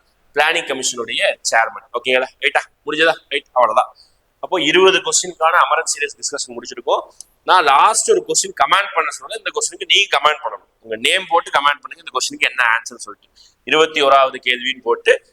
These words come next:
ஏயா, பியா, சியா, டியாங்கிறத கமெண்ட் பண்ணுங்க. அது இறுதியா ஒரு அஞ்சு கேள்வி கேட்கிறேன், அந்த அஞ்சு கேள்விக்கு நீங்க ஆன்சர் பண்ணிருங்க. முதல் கேள்வி,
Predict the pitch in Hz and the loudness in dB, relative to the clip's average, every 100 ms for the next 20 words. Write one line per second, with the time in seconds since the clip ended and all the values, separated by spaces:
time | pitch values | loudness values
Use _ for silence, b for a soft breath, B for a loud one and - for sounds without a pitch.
0 | _ 135 143 143 143 123 123 147 - 120 | _ 0 2 2 0 -2 -2 0 0 0
1 | 120 123 - 107 110 107 101 131 107 110 | 0 0 -2 -4 -2 -2 -4 -6 -4 -4
2 | 113 110 143 220 165 185 196 196 156 - | -4 -4 -2 0 0 0 2 2 2 -2
3 | - 180 175 170 185 139 - - 143 147 | -4 -2 0 0 -2 -2 -4 -4 -4 -2
4 | 143 - 139 117 - 117 - 95 - 101 | -6 -8 -4 -4 -4 -12 -16 -18 -20 -14
5 | - 190 247 233 226 208 | -2 0 2 0 0 -2